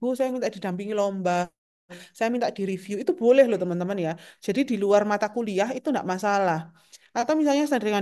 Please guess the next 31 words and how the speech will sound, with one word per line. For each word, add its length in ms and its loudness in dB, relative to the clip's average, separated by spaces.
dosen 320 0
P 160 6
A, 240 4
itu 160 -4
boleh 200 4
sekali. 480 0
"Saya 160 -4
minta 160 -2
didampingi 480 -4
lomba, 400 0
Bu, 160 -6
minta 320 -2
direviewkan 960 -2
ini," 240 -8
itu 160 -2
boleh. 400 -2
Ya, 140 0
itu 140 -6
jadi 180 2
jangan 360 4
kemudian 440 2
berkomunikasi 680 -2
dengan 220 -2
Bapak 220 -2
Ibu 180 -6
dosen 260 0
hanya 220 -2
sebatas 480 2
perkuliahan 840 0
atau 240 2
sebatas, 440 4